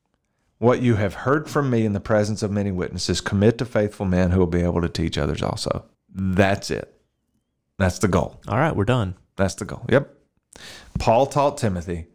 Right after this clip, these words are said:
Speaker 1: Timothy was to find faithful men who would teach others, and it would go on like that. That is discipleship. As I quoted from Billy Graham, he said if he had it to do over again, he would do one-on-one discipleship.
Speaker 2: That's interesting.
Speaker 1: The, the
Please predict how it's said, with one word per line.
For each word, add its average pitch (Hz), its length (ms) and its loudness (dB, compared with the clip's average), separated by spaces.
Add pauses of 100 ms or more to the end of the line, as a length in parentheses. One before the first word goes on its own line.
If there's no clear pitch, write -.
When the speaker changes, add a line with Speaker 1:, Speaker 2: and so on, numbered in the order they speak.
(180)
Speaker 1:
Timothy 107 360 4
was 104 180 2
to 95 100 -10
find 98 320 0
faithful 101 360 0
men 82 300 2
who 92 160 4
would 85 140 0
teach 101 280 4
others, 85 360 4
and 87 120 4
it 80 60 2
would 85 280 0
go 87 180 2
on 82 200 0
like 71 220 -6
that. - 220 -8 (240)
That 101 220 6
is 104 160 2
discipleship. 90 1120 -4 (160)
As 95 140 2
I 92 80 4
quoted 104 500 0
from 90 260 -2
Billy 98 260 2
Graham, 90 420 -2
he 90 100 0
said 90 220 2
if - 80 -8
he 92 80 -2
had 92 220 2
it - 80 -14
to 87 60 -10
do 92 220 0
over 92 300 0
again, 82 440 -6 (200)
he 104 100 0
would 92 140 4
do 87 100 4
one-on-one 78 480 0
discipleship. - 640 -6 (220)
Speaker 2:
That's 147 180 -10
interesting. 123 580 -2
Speaker 1:
The, 90 260 -2
the - 20 -14